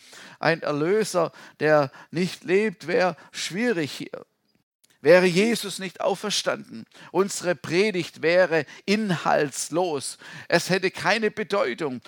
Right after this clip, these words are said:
Unser Glaube wäre nichtig. Wir würden auf irgendetwas aufgebaut haben.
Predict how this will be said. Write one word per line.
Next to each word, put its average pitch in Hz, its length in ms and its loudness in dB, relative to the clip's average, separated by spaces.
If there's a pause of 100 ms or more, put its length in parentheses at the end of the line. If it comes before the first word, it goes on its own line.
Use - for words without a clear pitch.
Unser 208 340 -4
Glaube 208 560 -2
wäre 202 180 2
nichtig. 196 760 -6
Wir 175 200 -4
würden 196 220 -2
auf 185 180 -2
irgendetwas 220 840 0
aufgebaut 170 760 -4
haben. 113 460 -4